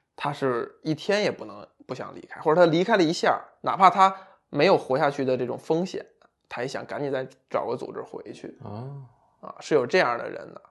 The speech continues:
Speaker 2: 哦。
Speaker 1: 啊，那这话题就不是很有意义了，因为
Speaker 2: 还有这么多喜欢人类的人呢。
Speaker 1: <laughs> 啊，当然，喜欢人类也不一定非在一个组织里，是吧？哎呀，所以其实这个圈粉这件事儿哈，我觉得未来我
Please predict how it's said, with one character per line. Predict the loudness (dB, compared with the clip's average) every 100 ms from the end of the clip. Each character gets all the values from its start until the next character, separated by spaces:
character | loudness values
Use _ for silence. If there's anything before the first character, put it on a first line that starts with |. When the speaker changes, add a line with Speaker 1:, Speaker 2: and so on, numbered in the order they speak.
| _ _ _ _ -8
Speaker 2:
哦。 |
Speaker 1:
啊， | -2 0 0 0 -2 0
那 |
这 | 2
话 | 2 0
题 | 0
就 | 0
不 | 2
是 | 4
很 | 2
有 | 2
意 |
义 | -2 -2 -4
了， | -4
因 | -2 -2
为 | 2 2
Speaker 2:
还 | 2
有 | 2
这 | 4
么 | 6
多 | 6 6
喜 | 4 2
欢 | 4 4
人 | 6
类 | 6
的 | 6
人 | 6 4
呢。 | 2
Speaker 1:
<laughs> | 8 8 8 4 4 0 4 12 12 12 10 8 -2 -4 -4 0
啊， | 4 6 6 4
当 | 2
然， | 2 -2 -6 -16 -20
喜 | -10 -8
欢 | -6
人 | -4
类 | -4 -4
也 | -4
不 | -2
一 | 0
定 | 0
非 | 0
在 | 2 4
一 |
个 | 4
组 | 2 -2
织 | -2
里， | 0 2 2 2
是 | 4
吧？ | 6 6 4 -6 _ -20 -20 -20 _ _
哎 | 2
呀， | 4 4 2
所 | 0 2
以 | 2 0 -4
其 | -4 -2
实 | 0
这 | 0
个 | 0
圈 | 0 -2
粉 | -2 -4
这 | -4
件 | -4
事 | -2
儿 | -4 -4
哈， | -6 -8
我 | -10
觉 | -8 0
得 | 0 0 -4 -20 -20 _ _
未 | 0 2
来 | 2
我 | 0 -2